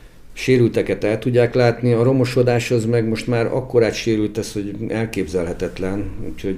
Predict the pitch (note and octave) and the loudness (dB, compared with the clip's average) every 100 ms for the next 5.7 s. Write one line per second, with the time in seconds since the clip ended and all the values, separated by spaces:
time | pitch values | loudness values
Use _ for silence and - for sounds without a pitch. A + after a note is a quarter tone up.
0 | - G#2 G2+ G2+ G2+ - G#2 G2 F#2+ F2+ | -6 -6 -6 -4 -6 -6 -4 -4 -4 -4
1 | F#2 F#2 E2+ E2 E2 - D#2+ D#2 D2+ D#2 | -6 -6 -6 -6 -6 -6 -6 -6 -8 -10
2 | D#2 D#2 D#2+ - E2+ E2 D#2 D#2+ D2 - | -10 -8 -8 -6 -6 -4 -4 -6 -10 -14
3 | - - - - - - F2+ G#2+ G#2 - | -20 -20 -18 -16 -16 -8 -2 -2 -2 0
4 | G#2 F#2+ G2+ G2+ - E2+ - F#2 F#2 F2+ | 0 0 -2 -2 -4 -6 -2 -2 0 -2
5 | F2 F#2+ G#2 A2 A2 A2+ | -4 -2 0 2 0 -2